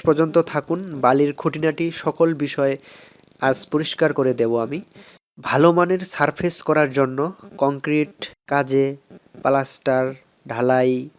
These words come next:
সব সারফেসে বালির প্রয়োজন অপরিসীম। গ্রাম বাংলা বা শহরতলিতে নদীর বালি ব্যবহার করা হয়। বহুতলার ক্ষেত্রে তখন তারা সিলেকশন বালি, বাংলাদেশের ক্ষেত্রে বা লোকাল বালি ব্যবহার করে থাকে।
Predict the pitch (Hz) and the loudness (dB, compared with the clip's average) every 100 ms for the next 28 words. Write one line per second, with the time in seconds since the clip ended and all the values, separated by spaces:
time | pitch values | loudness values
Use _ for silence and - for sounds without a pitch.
0 | _ - - _ - - 165 - - 135 | _ -20 -20 _ -8 -4 -4 -4 -2 -2
1 | - 156 160 160 160 135 131 135 131 135 | 0 -4 -2 -2 -2 -2 0 0 -4 -6
2 | _ - 139 135 135 127 131 123 - 135 | _ -2 0 2 0 -2 -2 -6 -6 -10
3 | 190 - _ _ - - - 135 143 160 | -12 -20 _ _ -20 -20 -8 -2 0 0
4 | 165 165 170 160 143 - 139 143 - 143 | -2 -2 -2 0 -2 0 -2 -2 -2 0
5 | 139 135 135 131 - _ _ _ - 147 | 0 0 -2 -2 -8 _ _ _ -6 -2
6 | 135 147 143 151 147 131 135 127 123 120 | 0 2 2 2 2 2 0 -2 -4 -4
7 | 120 147 _ _ _ _ _ - 131 147 | -6 -12 _ _ _ _ _ -2 2 2
8 | 170 170 175 170 160 - 143 147 156 170 | 4 4 4 2 -4 -2 4 6 6 2
9 | - - - - 135 - 135 139 131 127 | -4 -20 -20 -6 -6 -4 -10 -6 -2 2
10 | 135 - 135 135 - 139 131 123 123 139 | 2 0 -2 -2 -4 -4 0 0 0 -4
11 | - 127 131 139 139 143 - 131 - 131 | -2 -2 0 -4 -4 -6 -6 -10 -4 -4
12 | 139 127 123 127 127 131 127 127 123 123 | -4 -2 0 0 2 2 2 0 0 -2
13 | 127 - 123 - 113 | -4 -6 -8 -8 -12